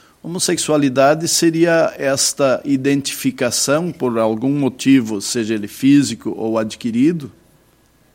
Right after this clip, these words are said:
e homossexualismo seria a prática, o efetivo ato, eh,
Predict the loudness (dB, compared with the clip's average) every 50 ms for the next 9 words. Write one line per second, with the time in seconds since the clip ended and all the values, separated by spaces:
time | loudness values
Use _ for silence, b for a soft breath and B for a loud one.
0 | _ _ _ _ _ _ _ _ _ _ _ _ _ _ _ _ -4 -2 0 2
1 | 2 2 2 0 0 -2 -2 -4 -4 -2 0 0 2 2 0 0 0 -2 -2 -4
2 | -6 -6 -6 -6 -6 -4 -4 -4 -4 -6 -8 -10 _ _ -2 2 2 2 2 0
3 | -6 -12 -14 -12 -14 -16 -16 -18 _ _ _ _ _ _ _ _ _ b b b
4 | b b b b b -8 -8 -6 -4 -4 -4 -4 0 0 0 0 2 2 4 4
5 | 4 4 2 -2 -10 -20 -20 _ _ _ _ _ _ _ _ _ _ b b b
6 | b b b b b b b b b b b b b b b _ _ -8 -4 -2
7 | 0 0 0 -2 -4 -6